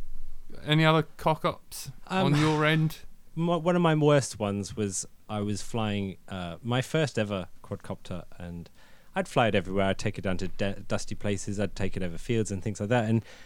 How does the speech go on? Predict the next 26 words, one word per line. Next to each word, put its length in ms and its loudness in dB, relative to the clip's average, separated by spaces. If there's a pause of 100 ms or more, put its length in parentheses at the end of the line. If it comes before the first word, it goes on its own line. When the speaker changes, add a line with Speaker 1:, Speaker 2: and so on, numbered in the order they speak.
(100)
Speaker 2:
it 100 0
was 140 0
getting 220 2
a 60 2
bit, 280 0
uh, 200 4
covered 260 -2
in 200 -2
dust. 480 -4 (560)
And 340 0 (240)
I 100 -4
can 180 0
only 160 2
clean 240 0
the 60 -2
motors 300 0
and 80 -4
the 100 0
arms 260 -2
and 80 -10
stuff, 260 -8
but 300 0 (640)
they 80 4
basically 460 6
then, 280 8
I, 220 6